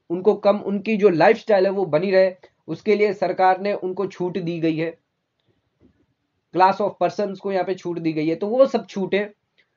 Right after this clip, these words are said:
अब जो है गवर्नमेंट वापस लेने वाली है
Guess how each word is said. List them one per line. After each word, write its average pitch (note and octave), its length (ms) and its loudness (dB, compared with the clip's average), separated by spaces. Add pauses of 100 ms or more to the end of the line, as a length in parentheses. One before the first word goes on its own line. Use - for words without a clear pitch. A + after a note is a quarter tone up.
(220)
अब G3+ 180 6
जो F#3 180 4
है F3+ 280 2 (640)
गवर्नमेंट F3 460 0 (120)
वापस D3 500 -2
लेने A2 240 -6
वाली G2 260 -12
है - 140 -20